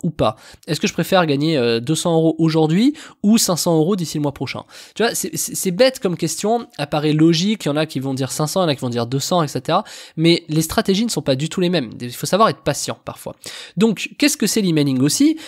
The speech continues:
L'emailing, c'est pas juste une séquence. Je m'explique. Donc, l'email, c'est une séquence. Je sais pas si c'est très clair ce que je dis, mais l'email, c'est une séquence. Je, je, je te trouve des mots, hein, c'est pour que ce soit simple pour toi. L'email,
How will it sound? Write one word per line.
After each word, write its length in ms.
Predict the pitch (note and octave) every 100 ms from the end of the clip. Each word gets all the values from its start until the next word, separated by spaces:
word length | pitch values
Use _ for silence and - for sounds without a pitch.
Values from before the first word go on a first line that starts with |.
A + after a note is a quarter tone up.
| -
L'emailing, 360 | F#3 G3 B3+ C#4
c'est 120 | -
pas 120 | A3+
juste 200 | G3 -
une 80 | F3+
séquence. 460 | - D3+ F#2+ - -
Je 140 | -
m'explique. 420 | G#3 - B2+ A#2+ B2
Donc, 180 | B2
l'email, 480 | C#3+ E3+ F3+ B2+ G#2 -
c'est 320 | - C#3 -
une 80 | A#2
séquence. 540 | C3+ C3 C#4+ E4 -
Je 60 | -
sais 60 |
pas 80 | F#3
si 60 | -
c'est 80 | -
très 160 | -
clair 120 | -
ce 80 | -
que 80 | C3+
je 60 | E3+
dis, 80 |
mais 140 | A#3+ A2+ - - -
l'email, 280 | F#3+ A#3+ G3
c'est 220 | C3+ B2+
une 80 | A#2
séquence. 440 | C3 - F4 - - - -
Je, 140 | - -
je, 180 | C3 E3+
je 60 |
te 60 | G3+
trouve 200 | - A#3
des 100 | A3
mots, 220 | G#3+ G3
hein, 120 | D3 C#3
c'est 160 | C3+
pour 120 | C3+
que 60 | -
ce 60 | C#3+
soit 100 | C#3
simple 180 | E3 D3+
pour 140 | C#3+
toi. 220 | A2 - - - - D#3
L'email, 480 | F3+ G#3 G#3 E3+